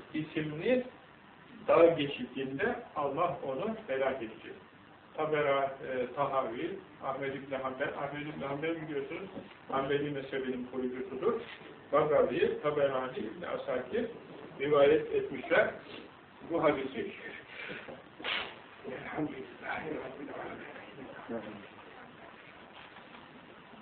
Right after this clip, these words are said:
Şimdi geliyoruz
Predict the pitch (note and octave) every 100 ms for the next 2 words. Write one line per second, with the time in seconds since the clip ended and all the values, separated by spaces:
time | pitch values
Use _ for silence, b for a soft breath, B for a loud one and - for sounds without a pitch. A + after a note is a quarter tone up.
0 | - - - - - - - B3 A#3 G#3
1 | A3 - - - - - - - F#4+ G#4+
2 | G4+ - E4+